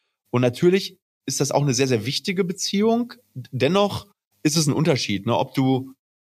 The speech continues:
die Leute sechs Stunden am Tag siehst oder vielleicht <laughs> fünfundzwanzig Stunden in der Woche oder ob die mehr zufällig in deinem Unternehmen dir immer wieder begegnen. Du als Unternehmer hast natürlich trotzdem eine Fürsorgepflicht, Pflicht und eine Verantwortung, aber auch hier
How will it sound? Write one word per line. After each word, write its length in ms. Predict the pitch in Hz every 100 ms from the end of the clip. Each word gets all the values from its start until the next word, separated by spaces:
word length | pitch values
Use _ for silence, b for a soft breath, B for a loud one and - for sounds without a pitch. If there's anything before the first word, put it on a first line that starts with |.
| _ _ _ _ _ -
die 120 | 117
Leute 580 | 120 135 131 123 117 - _ _ _ _
sechs 300 | 113 104 127
Stunden 320 | - 131 135
am 140 | 120 104
Tag 280 | - 120 -
siehst 440 | - 226 254 -
oder 420 | 117 117 113 - _ _ _ _
vielleicht 340 | - - 117
<laughs> 0 |
fünfundzwanzig 640 | - 185 160 - 135 147 127
Stunden 240 | 143 160
in 60 | 123
der 140 | 104
Woche 360 | 123 - 240 247 _ _ _
oder 280 | 139 156 156
ob 220 | 151 -
die 460 | - 151 151 - - _ _ _ _ _ -
mehr 220 | 117 143 139
zufällig 420 | 165 151 143 131
in 80 | 113
deinem 180 | 120
Unternehmen 600 | 117 117 113 131 127 113
dir 140 | 123 110
immer 160 | 123
wieder 120 | 120 113
begegnen. 640 | 107 113 120 95 95 104
Du 80 | 123
als 120 | 127
Unternehmer 360 | 135 123 143 143
hast 120 | 139
natürlich 220 | 127 127
trotzdem 260 | 139 - 120
eine 80 |
Fürsorgepflicht, 680 | 110 180 170 139 - 156 -
Pflicht 240 | - 160
und 60 | 120
eine 80 | 117
Verantwortung, 680 | - 170 - 165 160 151 - _ _ -
aber 200 | 127 120
auch 120 | 110
hier 480 | - 143 170 180